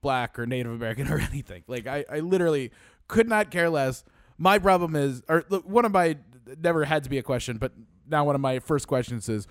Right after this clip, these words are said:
are you some way related to the Kardashian clan? Because that should be an automatic disqualifier. Much like,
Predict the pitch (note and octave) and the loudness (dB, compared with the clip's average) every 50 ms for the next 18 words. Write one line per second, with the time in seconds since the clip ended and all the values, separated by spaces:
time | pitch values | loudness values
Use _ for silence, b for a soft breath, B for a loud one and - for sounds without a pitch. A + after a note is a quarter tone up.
0 | b b b b D#3 D#3+ E3+ D3 - F3+ E3 E3 D#3 D3 C#3+ C#3 C3+ A#2+ C#3 C#3 | b b b b 4 4 4 4 4 2 2 4 2 2 2 2 0 -2 -4 -2
1 | C#3 C#3 C3 B2+ B2+ A2+ B2+ C3+ A#2 C3+ C3 C3 B2+ B2 B2 A2+ B2 A#2 G#2+ G#2 | -2 -2 -2 -2 -4 -4 -6 -6 -4 -2 0 0 0 -2 -2 -2 -4 -4 -6 -6
2 | - A2+ G#2+ G2 F#2+ G2 G#2+ B2+ D3+ D#3 C#3 C3 D3 E3 D#3+ D3 - E3 D3+ D3+ | -6 -8 -8 -6 -8 -8 -6 -4 -2 -2 -2 -2 -2 -2 -2 -2 -4 -4 -4 -2
3 | D3 C#3 - - C#3 D3 D3 C#3+ C#3+ C#3 C3 C3 A2+ A2 A2+ B2+ B2 - - C#3+ | -4 -4 -4 -4 -4 -2 -2 -2 -4 -4 -4 -4 -6 -8 -12 -12 -10 -4 -2 0
4 | B2+ B2 A#2 G#2+ A#2 G#2+ G2+ G2+ G2+ G2 F#2+ - b b b b b b B3+ C4 | 0 0 0 -2 -4 -6 -6 -6 -6 -8 -10 -12 b b b b b b 2 2
5 | A3+ A#3+ A#3 G3+ F3+ - | 4 6 4 4 4 2